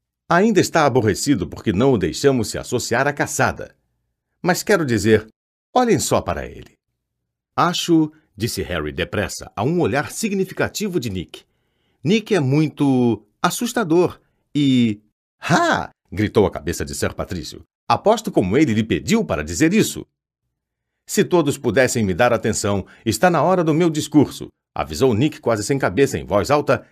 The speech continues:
caminhando com firmeza até o pódio e tomando posição sob a luz de um refletor azul gelo. "Meus saudosos cavalheiros, damas e senhores,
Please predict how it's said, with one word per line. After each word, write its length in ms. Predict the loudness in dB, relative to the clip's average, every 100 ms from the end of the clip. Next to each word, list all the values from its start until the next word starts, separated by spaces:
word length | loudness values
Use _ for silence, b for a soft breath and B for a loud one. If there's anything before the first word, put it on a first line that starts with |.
| b 0
caminhando 520 | 0 0 0 0 0
com 160 | -2 -2
firmeza 480 | -2 0 0 0
até 200 | -2 0
o 100 | 0
pódio 420 | 2 2 0 0 -8 b b
e 80 | 0
tomando 460 | 0 0 0 -2
posição 520 | -6 -8 -4 0 2
sob 240 | 2 0 0
a 60 |
luz 240 | 0 0 0
de 80 | -2
um 80 |
refletor 640 | 0 -2 -2 -6 -2 -2 -2 -12
azul 560 | -12 -10 -2 -2 -2
gelo. 420 | -8 -10 -10 -20 -20 _ _ _ _ _ _ _ _ _ _ _ 4
"Meus 260 | 6 6
saudosos 640 | 4 2 4 4 4 2 -2
cavalheiros, 800 | 0 2 4 4 2 0 -12 0
damas 440 | 2 4 4 0
e 60 | 0
senhores, 640 | 0 4 4 2 -6